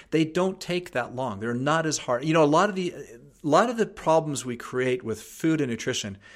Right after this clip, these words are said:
are self-created because we've come to believe that we have to prep all our food in thirty seconds in a microwave,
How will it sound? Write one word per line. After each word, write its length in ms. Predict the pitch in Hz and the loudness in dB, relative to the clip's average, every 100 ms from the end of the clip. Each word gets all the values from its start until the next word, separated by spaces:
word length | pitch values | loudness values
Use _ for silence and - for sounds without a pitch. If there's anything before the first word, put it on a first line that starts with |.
| - - - | -20 -20 -4
are 160 | 127 135 | 0 4
self-created 1040 | - - 175 - - - - 143 127 117 | 4 6 4 0 -10 -20 -4 0 0 -2
because 400 | 117 113 123 117 - - - | -6 -4 -2 -2 -6 -20 -6
we've 180 | 131 123 | -6 -4
come 220 | - 185 | -2 0
to 80 | 175 | 0
believe 320 | 139 131 127 | 0 0 0
that 100 | 127 | -2
we 120 | 117 | -6
have 340 | 117 - 180 - | -6 -2 -2 -4
to 80 | |
prep 360 | 165 - 123 - - | -8 -4 -4 -2 0
all 140 | 165 | 4
our 120 | 147 | 2
food 380 | - 117 113 110 - _ | 2 -4 -6 -6 -14 _
in 160 | - 170 | -2 -2
thirty 280 | 160 151 131 | 0 0 0
seconds 420 | - 101 117 104 | 0 -2 -4 -8
in 80 | 98 | -6
a 60 | |
microwave, 520 | 104 135 - 131 120 | -2 -2 2 2 2